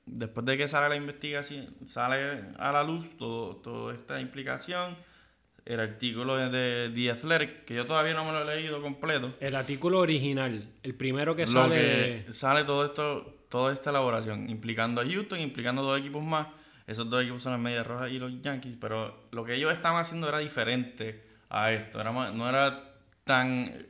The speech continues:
Speaker 2: Elaborado.
Speaker 1: elaborado, tan
Speaker 2: Tan tecnológico.
Speaker 1: tecnológico tampoco. Lo
Speaker 2: Sí,
Speaker 1: que
Speaker 2: porque
Speaker 1: está
Speaker 2: hay, hay tecnología in-, in-, eh,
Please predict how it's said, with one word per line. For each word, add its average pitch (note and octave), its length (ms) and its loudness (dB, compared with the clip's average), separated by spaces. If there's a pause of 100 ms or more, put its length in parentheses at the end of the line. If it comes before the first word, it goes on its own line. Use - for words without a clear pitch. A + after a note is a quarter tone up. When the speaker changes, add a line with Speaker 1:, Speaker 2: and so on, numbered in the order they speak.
(240)
Speaker 2:
Elaborado. B2+ 560 0
Speaker 1:
elaborado, B2+ 1000 6
tan A#2 360 0
Speaker 2:
Tan C#3 180 0
tecnológico. D3 800 4
Speaker 1:
tecnológico B2 640 6
tampoco. A2+ 640 0 (480)
Lo A#2+ 60 -2
Speaker 2:
Sí, - 0 -
Speaker 1:
que A#2+ 40 2
Speaker 2:
porque F#3 280 6
Speaker 1:
está C#3+ 120 0
Speaker 2:
hay, D3 220 2
hay C3 180 -2
tecnología D3 540 -2
in-, C3 260 -4
in-, A#2 300 -12
eh, A2+ 260 -12